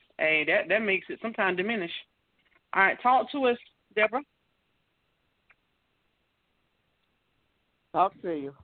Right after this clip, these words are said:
Speaker 1: About your
Speaker 2: Okay,
Speaker 1: belief.
Speaker 2: what we talking about? My be-
Speaker 1: <laughs> Yeah, yeah. What, what is your, what is your belief level,
Speaker 2: <laughs>
Speaker 1: and actually achieving your vision, the things you said you want. What is your
Speaker 2: My
Speaker 1: belief, where is your
Speaker 2: belief
Speaker 1: belief level at right
Speaker 2: level,
Speaker 1: now?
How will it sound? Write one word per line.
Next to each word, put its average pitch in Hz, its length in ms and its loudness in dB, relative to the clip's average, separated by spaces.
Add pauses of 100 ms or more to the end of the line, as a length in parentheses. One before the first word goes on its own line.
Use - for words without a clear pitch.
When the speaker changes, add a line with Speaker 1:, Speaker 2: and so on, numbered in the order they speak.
(100)
Speaker 1:
About 190 220 0
your 208 100 2
Speaker 2:
Okay, 190 80 2 (160)
Speaker 1:
belief. 147 100 -2
Speaker 2:
what 180 160 -4
we 185 80 -12
talking 175 360 0
about? 156 120 -6 (960)
My 151 260 2
be- 190 220 -2
Speaker 1:
<laughs> 135 1040 -4
Yeah, 208 160 6
yeah. 196 160 2
What, 226 280 2
what 214 280 2
is 247 180 0
your, 220 400 4 (320)
what 220 260 2
is 262 180 4
your 220 420 4 (440)
belief 214 560 2
level, 180 460 4
Speaker 2:
<laughs> - 20 4
Speaker 1:
and 180 180 2
actually 175 540 0 (300)
achieving 277 380 2
your 170 160 0
vision, 160 460 -6 (280)
the 175 160 -2
things 240 340 4
you 247 240 0
said 226 180 4
you 220 140 -2
want. 190 320 -4 (1500)
What 202 180 2
is 202 60 0
your 170 80 8
Speaker 2:
My 196 240 4
Speaker 1:
belief, 165 80 -10
where 220 240 2
is 208 60 -2
your 202 80 0
Speaker 2:
belief 208 320 -4
Speaker 1:
belief 180 140 0
level 151 140 2
at 147 100 0
right 151 140 0
Speaker 2:
level, 85 160 -8
Speaker 1:
now? - 40 -18